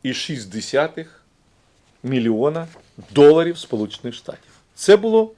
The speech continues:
на перше червня.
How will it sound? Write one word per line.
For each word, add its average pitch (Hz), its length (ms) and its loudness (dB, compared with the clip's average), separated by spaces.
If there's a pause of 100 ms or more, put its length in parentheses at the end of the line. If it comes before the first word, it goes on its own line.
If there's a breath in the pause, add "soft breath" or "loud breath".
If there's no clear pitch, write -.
на 123 140 0
перше 156 520 2 (1300)
червня. 87 440 0